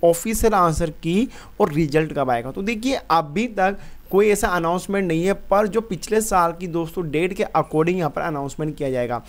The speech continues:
और सबसे बड़ी खबर दोस्तों, आपके लिए यहाँ पर फ्री नोट्स मिल रहे हैं, तो आप यहाँ जाके डाउनलोड कर सकते हो और सारे अपडेट यहाँ आपको मिल जाएंगे। मैंने लिंक दे दिया है नीचे, वहाँ जाके आप एक्सेस कर लेना, यू जी सी डॉट नेट डॉट कॉम। और यहाँ से आप ज्वाइन,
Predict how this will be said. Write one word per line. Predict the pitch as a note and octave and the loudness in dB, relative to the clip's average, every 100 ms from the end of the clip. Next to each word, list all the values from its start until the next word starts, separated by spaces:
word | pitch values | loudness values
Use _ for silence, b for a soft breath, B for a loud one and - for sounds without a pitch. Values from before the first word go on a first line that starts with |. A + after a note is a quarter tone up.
| B B B F#3+ | B B B -4
और | |
सबसे | F#3 G3+ A#3 | 0 0 2
बड़ी | G#3+ F#3+ G3+ | 4 4 4
खबर | G3 G3 | 2 2
दोस्तों, | F#3 F3 F#3+ | 0 2 0
आपके | F3 | 0
लिए | F#3+ | -2
यहाँ | F3+ | 0
पर | F#3+ | -2
फ्री | - E3+ G3+ | -2 0 0
नोट्स | E3 D#3+ F#3 E3 | 2 2 0 0
मिल | D3 D#3+ | 2 2
रहे | F3+ E3+ | 4 4
हैं, | E3+ F3+ B B - | 4 0 B B 0
तो | |
आप | E3+ E3+ | 4 4
यहाँ | F3+ F3+ | 2 2
जाके | E3+ F3+ | 2 4
डाउनलोड | D3+ D3 D#3+ F3 | 2 4 2 -2
कर | E3 F3+ | 0 0
सकते | F#3 D#3+ F#3+ | 0 0 0
हो | G3 | 0
और | D#3+ | 2
सारे | E3 D#3 | 2 2
अपडेट | D#3+ D3+ D3+ | 2 2 2
यहाँ | C#3+ | -2
आपको | B2+ E3+ | 0 -2
मिल | D3 B2+ C3 | 0 0 0
जाएंगे। | C3 D#3 E3+ F3 F#3+ B B - | 2 2 4 2 0 B B -4
मैंने | D#3+ F#3+ | 0 2
लिंक | F#3 F#3 F3 | 2 0 4
दे | F3 | 2
दिया | E3 F#3 | 4 2
है | F#3 | 2
नीचे, | F3 D#3 | 0 -2
वहाँ | E3+ D#3 | 0 2
जाके | D3 D#3 | 0 0
आप | D#3 - | -2 0
एक्सेस | D3+ - F#3+ | -4 -2 -4
कर | - | 2
लेना, | F3 F3+ | 2 2
यू | E3+ D#3 - D#3 E3 | 4 2 0 0 2
जी | E3+ F#3+ | 4 2
सी | - F#3+ G#3 B B C#3+ | 4 2 0 B B 2
डॉट | D3 D#3+ E3 | 4 4 2
नेट | D3 D3+ D3 | 0 0 4
डॉट | C#3+ C#3+ - | 2 2 0
कॉम। | C3+ A#2 - B - | 0 0 -6 B -2
और | D3+ | 2
यहाँ | F3 | 2
से | F#3 | 2
आप | G3+ F#3+ | 0 0
ज्वाइन, | D3+ F3 F#3 | 0 0 0